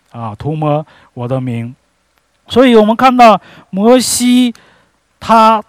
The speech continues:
作为一个中保、一个代求者，来到上帝的面前，他向神恳求了三件事，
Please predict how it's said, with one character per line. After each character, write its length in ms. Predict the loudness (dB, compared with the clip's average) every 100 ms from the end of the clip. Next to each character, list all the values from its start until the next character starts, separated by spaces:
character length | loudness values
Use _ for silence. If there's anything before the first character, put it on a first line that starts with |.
| _ _
作 340 | -4 -2 -2 -4
为 180 | 0 0
一 120 | 2
个 100 | -2
中 300 | -4 -4 0
保、 200 | 2 2
一 100 | 0
个 80 | -2
代 300 | -2 0 0
求 240 | 0 -2
者， 300 | 0 0 -2 -6 _
来 240 | -2 2 4
到 180 | 4 2
上 320 | 2 2 2
帝 100 | -2
的 80 | -4
面 260 | -4 -4
前， 400 | -6 -4 -2 -2 -6 _ _
他 160 | -4
向 360 | -2 2 2 2
神 440 | -2 -2 -2 -6 -10
恳 260 | -8 -6 -6
求 200 | -2 0
了 140 | 0
三 300 | 2 0 2
件 240 | 0 -2
事， 260 | -2 -8 -8